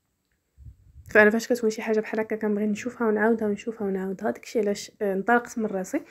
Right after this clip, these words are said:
اما بالنش-، بالنسبه للشكل الثاني فغادي نديرو نفس، آه، التقطيعه. عطيت العجينه لا، الجزء الثاني ديال العجينه اللي وريتكم،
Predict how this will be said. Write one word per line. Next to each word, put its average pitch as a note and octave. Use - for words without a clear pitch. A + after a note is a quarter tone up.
اما C#4+
بالنش-، C#4
بالنسبه A#3+
للشكل A#3
الثاني A3
فغادي A3
نديرو G#3
نفس، C#4+
آه، G3
التقطيعه. G3+
عطيت C4
العجينه A3
لا، A3
الجزء G#3+
الثاني A3+
ديال A3
العجينه G3+
اللي G#3
وريتكم، G#3+